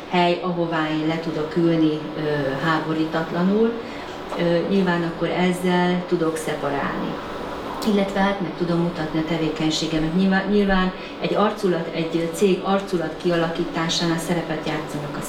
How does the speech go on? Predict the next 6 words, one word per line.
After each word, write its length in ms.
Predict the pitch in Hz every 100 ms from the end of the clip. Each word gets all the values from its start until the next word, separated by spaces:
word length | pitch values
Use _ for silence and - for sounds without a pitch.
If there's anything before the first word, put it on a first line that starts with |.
| -
színek, 380 | 160 156 151 147 - - -
a 40 | -
struktúra, 680 | - 170 - - 156 156 151
a 300 | 156 151 -
különböző 480 | - 165 156 147 151 -
formák, 600 | 160 156 156 151 151 156